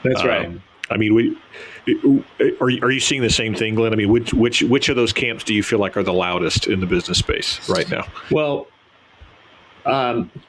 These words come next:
Speaker 1: it depends on who you're talking to, okay? If you're talking to a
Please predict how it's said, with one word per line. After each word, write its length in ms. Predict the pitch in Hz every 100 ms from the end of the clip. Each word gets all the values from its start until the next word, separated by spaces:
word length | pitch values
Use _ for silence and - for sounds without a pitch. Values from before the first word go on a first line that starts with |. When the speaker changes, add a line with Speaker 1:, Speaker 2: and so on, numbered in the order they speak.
| _ -
Speaker 1:
it 80 |
depends 300 | 151 185 240
on 80 | 208
who 60 | 175
you're 180 | 156 147
talking 400 | 220 214 117 101
to, 280 | - 101 107
okay? 680 | 113 120 117 113 131 147 - - -
If 280 | 175 175
you're 200 | 170 160
talking 320 | 151 160 156 151
to 360 | 151 139 135
a 520 | 117 113 110 107 104